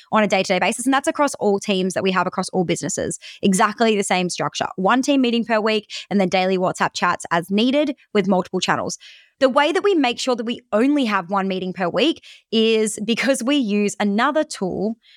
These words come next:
which I think is probably maybe my favorite tool on this list. Okay, this is my favorite tool because it's so versatile,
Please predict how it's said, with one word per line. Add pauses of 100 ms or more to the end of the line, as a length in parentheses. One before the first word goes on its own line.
(120)
which (200)
I
think
is
probably
maybe
my
favorite
tool
on
this
list. (260)
Okay,
this
is
my
favorite
tool
because (300)
it's
so
versatile,